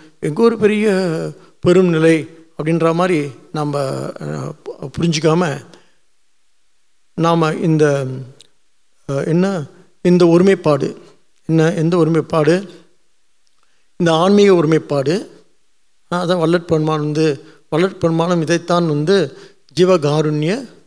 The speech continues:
அ, ஒருமைப்பாடுன்னு சொல்றார். ஜீவகா-, ஜீவ கா-, காருண்ய ஒருமைப்பாடுன்னு சொல்றாரு.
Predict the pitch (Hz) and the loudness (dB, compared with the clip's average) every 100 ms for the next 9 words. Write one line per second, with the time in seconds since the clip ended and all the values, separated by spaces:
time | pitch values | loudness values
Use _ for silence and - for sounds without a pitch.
0 | _ _ _ _ _ _ _ _ _ _ | _ _ _ _ _ _ _ _ _ _
1 | - 165 156 147 165 175 180 180 151 131 | -2 0 2 2 2 2 2 0 -2 -4
2 | 147 - 127 - - - _ _ _ - | -8 -10 -12 -12 -16 -20 _ _ _ -4
3 | 180 196 190 147 160 170 131 180 196 185 | -2 -2 -2 0 0 -2 0 0 0 -4
4 | - 147 151 151 - 160 165 165 170 190 | -4 -4 -4 -6 -2 0 0 0 0 0
5 | 202 139 - - _ _ 156 170 202 - | 0 -6 -12 -20 _ _ 2 4 2 0
6 | 151 139 139 - 143 123 117 | -2 -2 -4 -6 -6 -8 -8